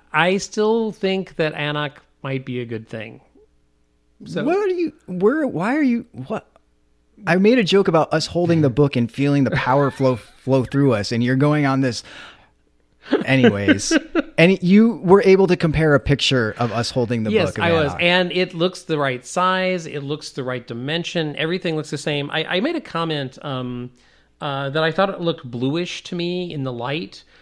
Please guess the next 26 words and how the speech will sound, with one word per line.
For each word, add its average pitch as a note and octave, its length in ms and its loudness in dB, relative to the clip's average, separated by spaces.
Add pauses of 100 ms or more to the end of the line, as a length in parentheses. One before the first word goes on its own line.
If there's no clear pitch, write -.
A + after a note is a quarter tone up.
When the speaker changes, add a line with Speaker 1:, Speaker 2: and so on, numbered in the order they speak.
(280)
Speaker 2:
And B2+ 320 4
you C3 140 4
had B2+ 160 2
an B2+ 120 4
epiphany C3 460 4
tonight. B2+ 540 2
Speaker 1:
<laughs> - 60 -8 (680)
And F#3+ 120 4
literally, G3 380 4
Mike D#3 260 2
and F#3 80 2
I D#3 120 4
were D3+ 100 0
setting D#3+ 260 2
up D#3 80 -2
to D3 100 -6
record C3+ 220 -2
the C3 60 -6
podcast, D3 560 -2
and C3 80 -4
I A#2+ 40 -6
had C#3 200 -2
this C3 140 -8
moment C3+ 300 -2
of A#2+ 60 -8
like, A#2+ 220 -6